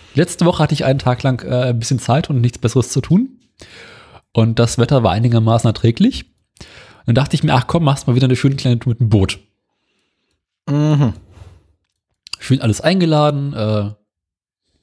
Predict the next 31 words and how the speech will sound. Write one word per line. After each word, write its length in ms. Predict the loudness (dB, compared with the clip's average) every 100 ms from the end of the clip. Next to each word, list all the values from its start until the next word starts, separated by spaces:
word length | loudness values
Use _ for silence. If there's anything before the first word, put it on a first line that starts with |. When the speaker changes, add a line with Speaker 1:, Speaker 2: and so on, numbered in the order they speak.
| _
Speaker 1:
zusammengebaut, 680 | -4 0 2 0 0 0 0
auf 100 | -2
dem 80 | -2
Wasser 160 | -2
unterwegs, 640 | -2 -4 -2 -2 -4 -14 _
fahre, 460 | -6 -2 0 -2 -6
alles 220 | -8 -12
in 60 | -10
Ordnung. 380 | -4 -2 -4 -8 _ _ _ -20 -20 -20 -20 -20 -20 -20 -20 -20 _ _ -2
Und 80 | 2
da 100 | 4
gibt 260 | 2 0 -4
es 120 | -6
auf 120 | -4
der 120 | 0
Havel 260 | 0 0 0
eine 200 | -2 0
Passage, 440 | -2 -2 0 0
da 60 | 0
darf 160 | 0 0
man 60 |
nicht 60 | -2
so 60 | 0
schnell 260 | 2 2
fahren, 160 | 2 -2
da 80 | -4
muss 140 | -2
man 100 | 0
relativ 300 | 0 0 0
langsam 340 | 2 4 2
fahren. 320 | 0 -4 -6